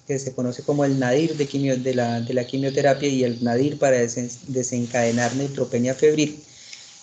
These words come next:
eh, y se infectan, ¿sí? Se infectan porque, pues, están inmunosuprimidos, tienen un recuento de, total de, de células muy bajas que no son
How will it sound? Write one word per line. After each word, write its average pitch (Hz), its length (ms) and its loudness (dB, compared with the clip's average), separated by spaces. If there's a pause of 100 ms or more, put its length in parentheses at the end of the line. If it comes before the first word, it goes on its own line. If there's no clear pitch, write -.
(180)
eh, 131 560 4 (600)
y 151 80 -4
se 147 100 4
infectan, 139 640 2
¿sí? 127 160 -8
Se 147 100 -4
infectan 135 440 -4
porque, 143 240 0
pues, - 420 -8
están 135 280 -2
inmunosuprimidos, 165 840 0
tienen 135 200 -2
un 139 80 -4
recuento 143 600 0
de, 127 420 2
total 123 400 0
de, 131 540 2 (300)
de 123 260 -2
células 139 580 4
muy 160 280 -2
bajas 156 380 0
que 135 140 -4
no 123 260 0
son 143 680 -4